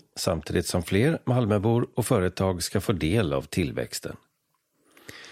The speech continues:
Och ett särskilt näringslivsprogram kommer att fokusera på att bygga en hållbar infrastruktur för näringslivet och att Malmöbor får den kompetens de behöver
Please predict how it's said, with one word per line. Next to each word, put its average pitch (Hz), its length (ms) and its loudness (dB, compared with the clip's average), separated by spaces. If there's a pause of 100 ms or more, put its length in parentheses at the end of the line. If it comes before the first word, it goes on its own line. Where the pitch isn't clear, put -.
(360)
Och 147 80 6
ett 147 80 2
särskilt 127 440 2
näringslivsprogram 104 1120 2
kommer 85 280 2
att 85 160 0
fokusera 80 540 0
på 90 120 0
att 80 100 0
bygga 85 320 2
en 78 80 0
hållbar 110 600 4
infrastruktur 87 1120 0
för - 180 0
näringslivet 78 880 0 (680)
och 151 160 2
att 156 180 2
Malmöbor 113 540 4
får 98 240 2
den 87 200 2
kompetens 85 600 0
de 95 140 2
behöver 110 500 4